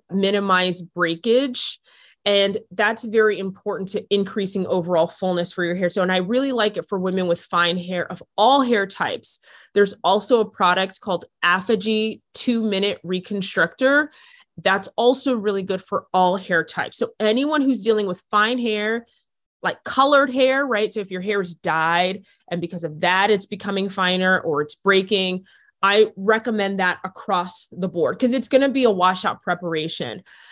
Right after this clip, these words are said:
Um, I don't recommend necessarily sulfate-free shampoos anymore. Just from a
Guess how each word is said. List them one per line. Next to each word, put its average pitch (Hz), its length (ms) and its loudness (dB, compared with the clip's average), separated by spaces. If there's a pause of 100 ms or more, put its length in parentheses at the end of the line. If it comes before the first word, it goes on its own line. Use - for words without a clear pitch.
(140)
Um, 202 260 4 (220)
I 233 100 4
don't 262 560 0
recommend 214 920 -2 (240)
necessarily 202 840 -2
sulfate-free 190 800 -4
shampoos 180 560 -4
anymore. 247 640 0 (420)
Just 226 360 2
from 277 180 0
a 240 140 -2